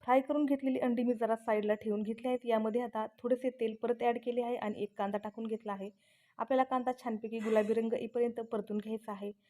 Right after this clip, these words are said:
नंतर कांद्याच्या साखरेचा टोमॅटो जो आहे तो या फोडणीमध्ये टाकायचा आहे आणि टोमॅटोही मस्तपैकी छानपैकी परतून घ्यायचा आहे.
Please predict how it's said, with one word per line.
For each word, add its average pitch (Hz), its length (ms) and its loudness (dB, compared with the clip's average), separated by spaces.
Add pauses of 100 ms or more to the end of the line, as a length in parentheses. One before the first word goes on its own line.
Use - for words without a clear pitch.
(260)
नंतर 262 360 2
कांद्याच्या 247 540 2
साखरेचा 254 460 -2
टोमॅटो 226 520 0
जो 208 260 -10
आहे 226 240 -4
तो 220 440 -4
या 226 100 -4
फोडणीमध्ये 220 520 -2
टाकायचा 202 460 -4
आहे 214 120 -6
आणि 202 220 -4
टोमॅटोही 254 540 -2
मस्तपैकी 233 600 -4 (560)
छानपैकी 262 380 0
परतून 233 380 -2
घ्यायचा 214 320 -2
आहे. 208 140 -6